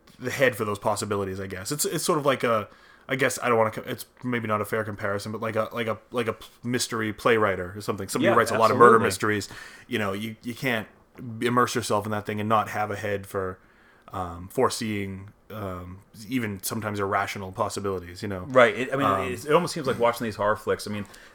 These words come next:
Speaker 2: I feel the same way about science fiction movies.
Speaker 1: Mm.
Speaker 2: And for many years, my only exposure to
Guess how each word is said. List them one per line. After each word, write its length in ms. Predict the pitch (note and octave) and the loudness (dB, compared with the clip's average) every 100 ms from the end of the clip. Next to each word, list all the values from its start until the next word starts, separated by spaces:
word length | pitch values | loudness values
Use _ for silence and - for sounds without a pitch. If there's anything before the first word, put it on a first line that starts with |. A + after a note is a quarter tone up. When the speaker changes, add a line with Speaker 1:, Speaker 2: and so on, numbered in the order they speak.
| - A#2+ | -8 -6
Speaker 2:
I 160 | A2 C#3 | 2 4
feel 160 | F#3 D3 | 6 4
the 60 | |
same 180 | - B2 | 4 0
way 100 | A2 | 2
about 260 | G#2+ G#2 - | 4 2 2
science 340 | - G#2+ G2 | 0 0 0
fiction 300 | - G2+ F#2+ | -4 -4 -6
movies. 440 | F2 E2 B2+ A2+ F2 | -6 -4 -4 -4 -4
Speaker 1:
Mm. 60 | |
Speaker 2:
And 80 | A2 | -4
for 80 | A#2+ | 0
many 200 | B2+ D3+ | 2 2
years, 220 | C#3+ A#2+ | 4 2
my 140 | A2+ A2 | 4 2
only 220 | A2 B2 | 2 0
exposure 360 | A2 A#2 G#2 G#2 | 0 0 0 -4
to 280 | - G2 | -4 -6